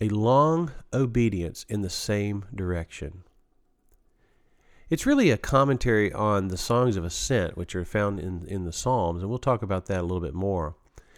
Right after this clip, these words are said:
But he takes this title from a quote from Friedrich Nietzsche. And I want to share with you a quote from the book. And he says here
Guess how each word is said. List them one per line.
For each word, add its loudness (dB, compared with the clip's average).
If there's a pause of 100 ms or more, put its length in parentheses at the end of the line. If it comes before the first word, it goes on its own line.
(320)
But 6
he 6
takes 2
this 2
title 4
from 2
a 0
quote 2 (280)
from -2 (200)
Friedrich 0
Nietzsche. -4 (1700)
And 2
I 2
want 2
to 2
share 2
with 0
you 4
a 0
quote 4
from 0
the 0
book. 0 (440)
And -2
he 0
says 2
here 0